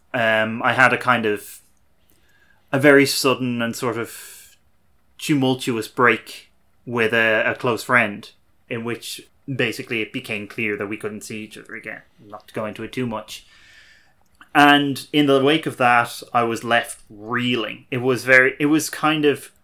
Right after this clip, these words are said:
weirdly akin to a, a sudden death in that, like,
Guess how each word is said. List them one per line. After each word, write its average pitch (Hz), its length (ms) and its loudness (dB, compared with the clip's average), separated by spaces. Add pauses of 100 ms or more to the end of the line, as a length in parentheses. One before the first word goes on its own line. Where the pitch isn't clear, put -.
(140)
weirdly 143 640 0
akin 131 440 -6
to 110 280 -4
a, 104 220 -2
a 113 140 -10
sudden 113 340 -10
death 117 380 -6
in 113 200 -10
that, 104 180 -4
like, 110 480 -4